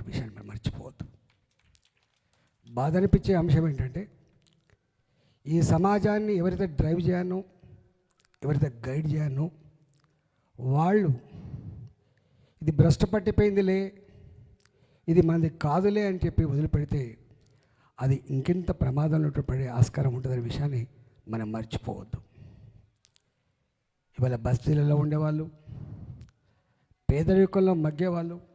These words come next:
ఓటు వేయకపోతే నా, నేను లేనట్టే అనేటువంటి భావంతో ఓటేసే ప్రయత్నం చేస్తారు. కానీ బాధ్యత కలిగిన వాళ్ళు, సమాజంలో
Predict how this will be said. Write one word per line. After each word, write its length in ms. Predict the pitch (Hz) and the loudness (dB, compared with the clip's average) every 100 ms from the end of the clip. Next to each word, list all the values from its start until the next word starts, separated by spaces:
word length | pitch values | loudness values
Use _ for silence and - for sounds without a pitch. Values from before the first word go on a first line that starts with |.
| _ _ _ _ _ _ _ _ _ _ 135 | _ _ _ _ _ _ _ _ _ _ -2
ఓటు 320 | 170 208 233 | 2 4 4
వేయకపోతే 960 | 196 202 220 220 214 214 220 190 214 - - - _ _ _ _ _ _ 160 | 4 4 2 2 2 4 2 2 -2 -12 -20 -20 _ _ _ _ _ _ -2
నా, 420 | 160 185 175 170 - | 2 4 2 -2 -6
నేను 240 | 170 180 | 2 4
లేనట్టే 460 | 160 185 214 - 208 | 4 2 2 0 -2
అనేటువంటి 300 | 190 185 156 | 0 -2 -2
భావంతో 640 | 156 170 165 165 147 160 - | -2 -2 0 0 0 -4 -4
ఓటేసే 380 | 143 147 160 147 | -4 -2 -2 -2
ప్రయత్నం 320 | 131 - 131 | -4 -8 -8
చేస్తారు. 420 | 120 123 117 104 117 _ _ _ _ _ _ _ - | -8 -6 -8 -10 -16 _ _ _ _ _ _ _ -4
కానీ 460 | 135 135 120 113 - _ _ _ _ _ _ _ | -2 -2 -2 -6 -14 _ _ _ _ _ _ _
బాధ్యత 500 | 110 120 147 151 165 | -6 -2 -2 2 2
కలిగిన 340 | 165 165 156 | 4 2 2
వాళ్ళు, 340 | 151 131 117 113 - - - - - - - - - | 2 2 -2 -8 -14 -20 -18 -20 -18 -20 -16 -12 -8
సమాజంలో 760 | 117 123 139 139 139 131 120 | -2 0 2 2 2 0 -4